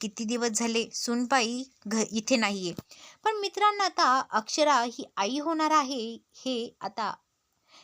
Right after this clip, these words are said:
भुवनेश्वरीला माहीत नसतं, कारण आता हे जर माहीत जर झालं तर तिचं, ती काय प्लॅन करील हे तिलाही मा-,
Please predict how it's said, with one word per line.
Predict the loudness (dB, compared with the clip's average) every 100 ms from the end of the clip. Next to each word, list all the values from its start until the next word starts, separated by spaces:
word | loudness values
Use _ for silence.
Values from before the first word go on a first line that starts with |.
| _
भुवनेश्वरीला | -4 0 0 0 0 0 -2
माहीत | -2 -4 -6 -10
नसतं, | -8 -8 -10 -14 _ _ _
कारण | 0 0 0 -6
आता | -2 -2
हे | -2
जर | -4 -4
माहीत | -4 -4 -4
जर | -6
झालं | -4 -4 0 -2 -2
तर | -4 -6 -8
तिचं, | -8 -2 2 2 0 -6 _ _ _ -20 -20 _ -4
ती | -4 2
काय | 2 2
प्लॅन | 2 2 2
करील | 2 2 0 -2
हे | -4 -4
तिलाही | -2 -2 -2
मा-, | -6